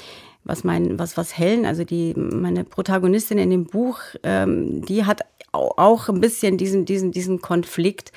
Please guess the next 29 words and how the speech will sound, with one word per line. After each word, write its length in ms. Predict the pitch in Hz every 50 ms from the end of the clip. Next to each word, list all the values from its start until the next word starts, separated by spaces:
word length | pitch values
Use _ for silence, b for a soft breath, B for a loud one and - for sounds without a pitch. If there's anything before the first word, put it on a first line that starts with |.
| B B B B B B B
Vor 240 | B - - - -
allem 260 | 165 190 214 220 190
will 180 | 180 196 226
sie 120 | 208 214 208
natürlich 640 | 190 180 175 - - 202 190 196 190 - - -
auch 260 | - 127 202 214 - - - - - -
nicht, 360 | 190 196 233 226 - - -
also 160 | - 156 156 143 - - - _ _ _ _ _ -
ich 80 | - 170
habe 120 | 170 -
mich 100 | 180 -
jetzt 180 | 175 165 - -
nicht 160 | 170 160 -
so 80 | - 156
sehr 220 | 147 156 165 185
mit 500 | 196 185 - - - - - - - -
Epigenetik 760 | - - - 196 180 185 185 190 202 196 - 202 - - - - - -
beschäftigt, 560 | 180 190 180 - 226 240 233 - 208 - -
aber 100 | - 190
natürlich 300 | 185 175 - 214 196 -
gibt 160 | 190 175 -
es 120 | 175 -
das 120 | - 165 -
Trauma 380 | - - 147 160 170 180 160
der, 240 | 143 156 151 147 143
der 180 | - - 143 147
dritten, 320 | - 170 180 175 - 165
vierten 340 | 156 - - 175 175 - 160
Generation. 680 | 156 156 147 - - - - - - - - 180 196 208